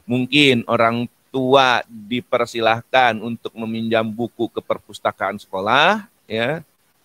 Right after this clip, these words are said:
maka buku yang disiapkan oleh perpustakaan sekolah ini harus disiapkan ketika me-, mengawali pembelajaran secara luring. Ya. Kemudian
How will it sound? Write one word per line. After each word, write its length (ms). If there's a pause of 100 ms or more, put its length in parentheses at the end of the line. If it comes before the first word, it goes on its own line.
(160)
maka 320
buku 480
yang 80
disiapkan 480
oleh 240
perpustakaan 640
sekolah 320
ini 480 (720)
harus 160
disiapkan 560
ketika 560 (800)
me-, 720 (320)
mengawali 800 (160)
pembelajaran 960
secara 800
luring. 400 (560)
Ya. 240 (1120)
Kemudian 640